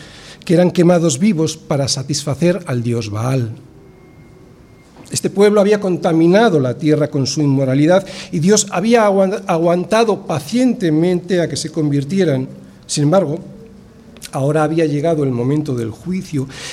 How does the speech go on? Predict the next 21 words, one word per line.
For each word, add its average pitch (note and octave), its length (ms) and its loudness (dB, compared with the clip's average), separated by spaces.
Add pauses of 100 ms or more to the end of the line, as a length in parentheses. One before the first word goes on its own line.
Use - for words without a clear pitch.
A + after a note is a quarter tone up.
y E3 140 0
el D3+ 120 4
pueblo C4 460 -2
de E3 80 0
Israel D#3+ 600 0
iba G#3+ 340 0
a D#3 60 0
ser G#3+ 300 0
el D#3 120 2
instrumento D3+ 680 0
que C3 140 -4
Dios D3+ 300 0
iba A#2 180 -2
a A#2 60 -2
usar A2+ 500 -6 (260)
para C3+ 180 -4
llevar C#3+ 280 0
a D3 80 -4
cabo D3 480 -2
su - 180 -8
juicio. - 520 -6